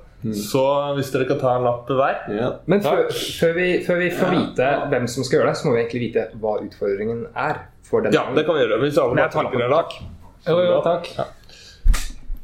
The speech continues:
Speaker 2: Utfordringen er altså, eh, det handler om lesesalen, og det handler om å være litt hyggelig på lesesalen. Så utfordringen er at, eh,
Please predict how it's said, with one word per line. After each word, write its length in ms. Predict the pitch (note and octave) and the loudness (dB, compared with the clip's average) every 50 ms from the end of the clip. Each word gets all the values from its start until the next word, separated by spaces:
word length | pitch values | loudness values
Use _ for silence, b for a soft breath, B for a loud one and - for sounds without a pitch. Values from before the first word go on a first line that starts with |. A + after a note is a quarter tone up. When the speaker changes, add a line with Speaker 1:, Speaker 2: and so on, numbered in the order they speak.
| - - - - - - - - - - - - - - - | -12 -18 -20 -20 -20 -20 -20 -20 -20 -20 -20 -20 -20 -4 0
Speaker 2:
Utfordringen 720 | E3 E3 D#3 D#3+ - F3 E3 D#3 D#3 D#3+ E3 E3+ F3 E3+ E3+ - - - | 2 2 2 2 2 2 2 2 0 -2 -2 -2 -2 -4 -6 -10 -6 -4
er 240 | G#2+ G#2+ A2+ A#2 A#2 - | -2 0 0 0 0 0
altså, 440 | G#2+ G#2 G2 - - - - B2 A#2 B2 B2+ A#2+ A#2+ - - - - | 0 0 -2 -4 -6 -4 0 2 4 4 4 2 0 -2 -8 -8 -6
eh, 320 | G#2 G#2+ G2+ G#2 G#2+ G2+ - - | -6 -4 -4 -6 -8 -8 -6 -2
det 100 | G#2+ A2 C3+ | 0 0 0
handler 260 | B2+ A2 A2 A2+ A#2+ - | 0 0 0 0 0 0
om 80 | A#2+ B2 - | -2 -2 0
lesesalen, 800 | B2 C3 A#2 - - A2 - - A#2 A#2 A#2+ C3 D#3+ F#3+ F#3 - - - - - - | 0 0 0 0 -4 -4 -2 0 2 2 2 2 2 0 0 -2 -8 -18 -20 -10 -4
og 80 | - A2+ | -2 0
det 80 | A#2 | 0
handler 240 | B2+ A#2 G2+ G2 G2+ | 0 0 -2 -2 -2
om 80 | A2 A2 | 0 0
å 60 | A#2+ | 2
være 160 | A#2+ A2 G#2 | 2 0 0
litt 200 | A2 A#2 A2+ - - - - | -2 -2 -4 -6 -6 -2 0
hyggelig 380 | E3+ D#3 B2+ A2 A#2+ B2 B2 B2 | 0 0 0 0 0 0 0 0
på 60 | B2 | -2
lesesalen. 520 | A#2 G#2 - G#2+ F#2+ G#2 G2 G2 F#2 G2 - - - - | -2 -2 -2 -4 -4 -2 -2 -2 -2 -4 -10 -14 -20 -20
Så 220 | - - A#2+ A#2 | -10 -6 -4 -4
utfordringen 460 | A2+ - - B2+ A#2+ A#2+ C3 C3+ C3 A#2+ | 0 2 2 2 2 2 0 0 0 2
er 80 | A2 | 2
at, 240 | A2 A2 A2 - - | 2 2 0 0 0
eh, 440 | A#2 A#2 B2 B2 A#2+ A#2 A2+ A2+ | 2 2 2 2 2 0 -2 -2